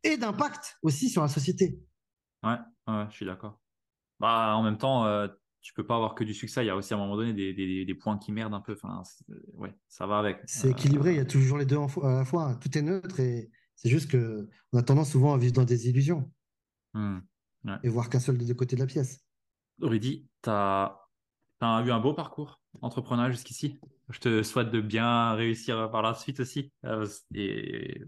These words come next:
Speaker 2: enfin, voilà. Honnêtement, il y a, il y a quatre, cinq ans, euh, quand t'étais encore dans le dax, je, je, je te l'aurais pas souhaité. En, en, en toute honnêteté entre nous, je te l'aurais pas souhaité parce que je me serais dit, euh, « Ouais, c'est un arnaqueur, quoi. »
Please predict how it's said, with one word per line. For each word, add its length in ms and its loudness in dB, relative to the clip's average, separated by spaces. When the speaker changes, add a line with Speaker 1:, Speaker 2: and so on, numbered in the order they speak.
Speaker 2:
enfin, 240 0
voilà. 460 0
Honnêtement, 380 2
il 100 2
y 40 4
a, 160 2
il 60 -2
y 60 2
a 80 0
quatre, 240 -4
cinq 240 -4
ans, 360 -2
euh, 260 -2
quand 140 -6
t'étais 200 -4
encore 180 0
dans 80 0
le 60 2
dax, 240 -2
je, 60 -18
je, 100 -20
je 120 -20
te 100 -8
l'aurais 180 0
pas 100 -2
souhaité. 380 -6
En, 100 -4
en, 140 -2
en 340 -4
toute 180 0
honnêteté 320 0
entre 240 0
nous, 160 2
je 120 -4
te 80 -6
l'aurais 200 0
pas 120 0
souhaité 360 -2
parce 200 -4
que 260 -4
je 40 -8
me 80 -4
serais 220 -4
dit, 180 0
euh, « 80 -4
Ouais, 100 -2
c'est 140 -10
un 60 -6
arnaqueur, 400 -6
quoi. » 180 -14